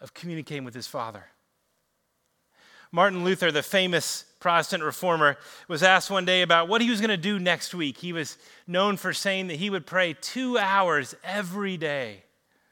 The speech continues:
Can you imagine praying two hours every day? I would aspire for that, wouldn't we? And Luther was very busy. He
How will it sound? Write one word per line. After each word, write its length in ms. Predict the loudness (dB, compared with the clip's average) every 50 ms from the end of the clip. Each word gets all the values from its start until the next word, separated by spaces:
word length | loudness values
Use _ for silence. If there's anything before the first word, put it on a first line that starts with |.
| _ _ _ _ _ _ _ _
Can 120 | -12 -10 -8
you 100 | -6 -6
imagine 520 | -6 -6 -6 -6 -8 -8 -8 -8 -8 -8
praying 440 | -10 -12 -10 -8 -8 -6 -6 -8 -10
two 200 | -10 -8 -6 -2
hours 320 | -2 0 0 -2 -2 -6
every 180 | -8 -10 -10 -10
day? 220 | -10 -10 -10 -10
I 240 | -10 -12 -12 -12 -12
would 140 | -12 -12 -12
aspire 560 | -12 -14 -16 -16 -16 -14 -12 -10 -8 -10 -10
for 160 | -10 -12 -12
that, 220 | -10 -10 -12 -12 -14
wouldn't 220 | -14 -12 -12 -10
we? 160 | -10 -12 -14 -16 _ _ _ _ _ _ _ _ _ _ _ _ _ _ _ _ _ _
And 140 | -10 -8 -4
Luther 320 | 0 0 0 2 2 2 2
was 220 | 2 2 0 -2
very 420 | -8 -6 -2 0 2 4 4 2
busy. 320 | 2 2 0 0 0 -2 -6
He 260 | -6 -6 -6 -8 -10